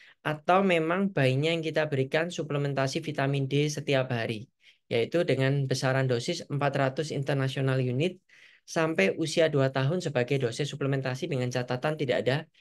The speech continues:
defisiensi atau kekurangan vitamin D. Tetapi pada anak-anak yang lebih besar dengan status nutrisi yang baik,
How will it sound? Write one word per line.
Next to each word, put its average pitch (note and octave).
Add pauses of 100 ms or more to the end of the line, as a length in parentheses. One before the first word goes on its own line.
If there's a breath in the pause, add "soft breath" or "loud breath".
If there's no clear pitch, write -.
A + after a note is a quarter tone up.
(140 soft breath)
defisiensi C3+
atau C#3
kekurangan C3+
vitamin B2
D. A#2 (680 loud breath)
Tetapi G#3
pada D3
anak-anak E3
yang D#3
lebih C3+
besar C#3
dengan C#3
status D3+
nutrisi D#3+
yang D3
baik, B2